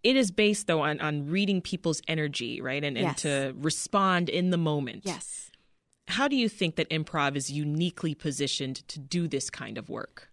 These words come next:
Speaker 2: Absolutely. So it's that real-time reaction. It's accepting entirely what the other person is giving you, uh, as far as the reality they're creating, and then reacting authentically to it.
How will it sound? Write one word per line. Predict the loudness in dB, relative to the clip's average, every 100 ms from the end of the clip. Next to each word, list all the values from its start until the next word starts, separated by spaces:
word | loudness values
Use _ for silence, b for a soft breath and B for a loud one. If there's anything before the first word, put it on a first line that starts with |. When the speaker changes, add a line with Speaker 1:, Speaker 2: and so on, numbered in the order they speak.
| _ 0
Speaker 2:
Absolutely. | 0 2 0 2 0
So | 2 2 2
it's | 2 0
that | -2 0 0
real-time | 0 0 0 2 2
reaction. | 2 2 2 -2 -4 -4 -6 -6
It's | -2 -2 -4 -12 -14 -4
accepting | -4 -4 -4 -4 0 2 2 4
entirely | 0 -2 -2 2 2 2 2
what | 0
the | 0
other | -2 -2
person | -4 -6 0
is | 0 0
giving | -2 2 4
you, | 6 6 4 0 B B -2
uh, | 0 2
as | -2
far | -2 0 2
as | 0
the | 0
reality | 2 4 4 2 0
they're | 0 -4
creating, | -4 -2 0 0 2 2 2
and | 2 4
then | 4 4 4
reacting | 2 0 0 -2 -2
authentically | -2 -2 -4 -2 -6 -8 -12
to | -12 -8
it. | -8 -10